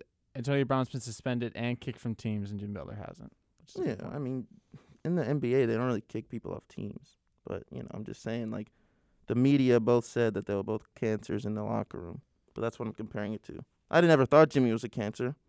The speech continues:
Speaker 2: I was a big Jimmy fan, and I thought they did him dirty.
Speaker 1: Mm-hmm.
Speaker 2: But, you know, it is what it is. We'll see what happens.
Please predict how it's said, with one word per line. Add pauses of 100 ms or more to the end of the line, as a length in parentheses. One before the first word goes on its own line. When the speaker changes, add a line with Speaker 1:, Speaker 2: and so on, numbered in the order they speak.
(160)
Speaker 2:
I
was
a
big
Jimmy
fan,
and
I
thought
they
did
him
dirty. (120)
Speaker 1:
Mm-hmm. (580)
Speaker 2:
But, (560)
you
know, (260)
it
is
what
it
is.
We'll
see
what
happens.